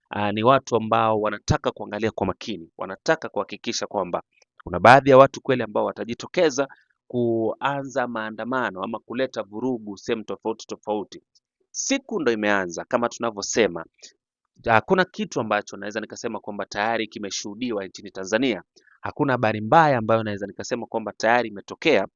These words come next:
ambayo inasema kwamba kuna watu ambao labda pengine wapo kwenye streets tayari wamepigwa risasi. Hakuna kitu ambacho tayari inaonyesha picha halisi ya kile kitu ambacho kinafanyika Tanzania, lakini ukweli ni kwamba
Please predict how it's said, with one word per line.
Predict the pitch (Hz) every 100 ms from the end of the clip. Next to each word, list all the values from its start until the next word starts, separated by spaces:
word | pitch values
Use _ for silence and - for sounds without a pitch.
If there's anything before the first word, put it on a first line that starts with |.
| - _ -
ambayo | 107 127
inasema | 110 - 127
kwamba | 117 127 120
kuna | - 101
watu | 113 139 -
ambao | 101 101 98 95
labda | 98 101 95
pengine | 104 113 131
wapo | 113 107
kwenye | 107 127 123
streets | - 139 -
tayari | 120 107 101
wamepigwa | 95 - 127 98
risasi. | 101 - 165 156 - 156 _ - - _
Hakuna | 110 - 202 185 165
kitu | - 180 131
ambacho | 123 123 - 120 117 -
tayari | 117 120 120 117
inaonyesha | 104 101 107 123 - 107 -
picha | 208 180 - 117
halisi | 101 120 139 - 101 104 _ _ -
ya | 107
kile | - 139 127
kitu | - - 113
ambacho | 101 98 - 95
kinafanyika | 95 92 101 117 101
Tanzania, | 95 90 95 95 90
lakini | 92 131 113
ukweli | 95 - 240 123
ni | 98
kwamba | - 101 98 92